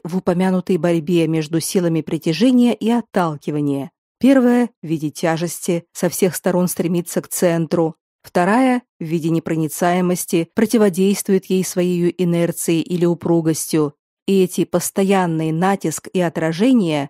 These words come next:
можно рассматривать как объектность воли на самой низшей ступени. Уже там они выражают ее характер.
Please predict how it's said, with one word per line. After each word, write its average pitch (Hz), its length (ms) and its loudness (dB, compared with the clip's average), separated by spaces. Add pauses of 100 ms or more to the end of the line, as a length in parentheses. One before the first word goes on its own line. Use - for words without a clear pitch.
можно 247 340 4
рассматривать 208 680 0
как 190 320 -4
объектность 170 880 -2
воли 240 540 2
на 165 120 -2
самой 277 360 4
низшей 208 400 0
ступени. 143 760 -4 (640)
Уже 165 280 0
там 240 280 2
они 233 320 6
выражают 160 540 -4
ее 160 180 0
характер. 160 640 -4